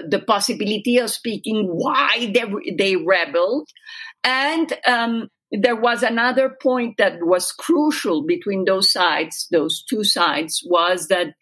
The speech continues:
the Centro Democrático said that the militaries were victims, only victims,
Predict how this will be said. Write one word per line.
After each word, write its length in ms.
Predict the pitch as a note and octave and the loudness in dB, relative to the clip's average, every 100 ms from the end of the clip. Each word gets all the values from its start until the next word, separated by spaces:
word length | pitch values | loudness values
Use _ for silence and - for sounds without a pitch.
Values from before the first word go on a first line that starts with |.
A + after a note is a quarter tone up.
| - - - - | -16 -14 -16 -4
the 120 | A3 G#3+ | 0 2
Centro 420 | C4 B3+ B3+ C#4 | 2 0 2 2
Democrático 880 | C4+ A#3+ G#3+ G#3+ G3 F#3+ A3 - A#3 | 2 0 0 0 0 0 -8 -2 0
said 480 | - A3+ G3+ G3 E3+ _ _ _ _ - | 2 2 0 0 -2 _ _ _ _ -2
that 260 | A3 G#3+ | 0 2
the 80 | G#3 A3 B3+ | 0 2 4
militaries 640 | D4+ D#4 D4+ G3+ F3+ F3+ - F#3+ | 4 2 0 -2 -2 -2 -2 2
were 320 | G#3+ A3 A#3+ - _ _ _ _ _ _ _ | 2 0 -2 -8 _ _ _ _ _ _ _
victims, 720 | - D#4 - D#4 - - - _ _ _ - | 2 2 2 -4 -4 -6 -10 _ _ _ 2
only 360 | E4 G4 F4+ B3+ | 2 2 0 2
victims, 720 | G3+ F#3+ - C#4+ - - - | 0 -2 -6 -10 -8 -10 -12